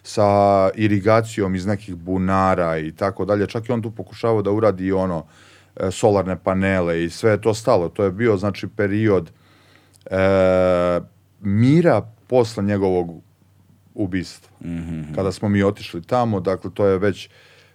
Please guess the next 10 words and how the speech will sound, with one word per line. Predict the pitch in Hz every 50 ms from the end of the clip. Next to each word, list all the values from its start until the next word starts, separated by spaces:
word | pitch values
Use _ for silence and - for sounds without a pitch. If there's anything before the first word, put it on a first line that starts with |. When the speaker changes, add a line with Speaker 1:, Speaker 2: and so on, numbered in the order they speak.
| _ -
Speaker 1:
bilo | - 101 113 113 107 104
nešto | 107 113 107 110 113 113
i, | 110 113 110 107
ono, | 110 127 123 107
pacifikovano | 101 113 - 120 117 - - - 143 - 110 95 - - 82 80 82 82 85 87
prilično | 82 - - 113 123 135 143 139 139 - - 120
i | 104 104
dalje | 113 113 113 107
su, | 110 - - 110 101 98 95 90
jel, | 92 92 87